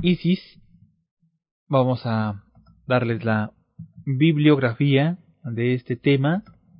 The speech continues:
Les sugerimos que estudien la lección, la conferencia del poder de los mantras por el maestro Samael Aumbeor.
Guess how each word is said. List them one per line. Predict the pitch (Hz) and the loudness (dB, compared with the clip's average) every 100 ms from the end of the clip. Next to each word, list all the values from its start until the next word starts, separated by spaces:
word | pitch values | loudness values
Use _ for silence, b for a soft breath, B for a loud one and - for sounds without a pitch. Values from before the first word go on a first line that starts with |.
| - _ _ _ _ _ _ _ | -20 _ _ _ _ _ _ _
Les | 131 117 113 - - _ _ _ _ _ | -8 -4 -4 -6 -14 _ _ _ _ _
sugerimos | - - 123 127 139 160 143 165 - _ _ _ _ _ _ - - | -14 -8 -2 4 6 6 4 0 -4 _ _ _ _ _ _ -18 -4
que | 143 147 151 - _ _ | 4 6 6 2 _ _
estudien | 127 110 - 170 151 151 160 - _ | -10 -4 2 4 4 0 -2 -8 _
la | 127 117 135 | -8 0 4
lección, | 160 147 - 135 135 - | 4 2 0 2 2 0
la | 131 131 | -4 -4
conferencia | 160 131 127 123 117 131 165 - _ _ _ _ _ _ _ _ _ - | -4 -2 0 0 0 -2 -2 -4 _ _ _ _ _ _ _ _ _ -10
del | - 151 139 | 4 6 6
poder | 131 127 147 | 6 4 4
de | 151 | 6
los | 139 123 | 4 2
mantras | 131 147 139 151 185 - - _ _ _ _ _ _ _ _ _ _ _ _ _ - | 2 2 2 0 0 -4 -20 _ _ _ _ _ _ _ _ _ _ _ _ _ -8
por | - 139 | 0 2
el | 131 | 4
maestro | 143 147 151 | 2 2 -2
Samael | 139 139 151 | 0 0 0
Aumbeor. | - 147 151 165 160 165 | 0 0 2 2 2 0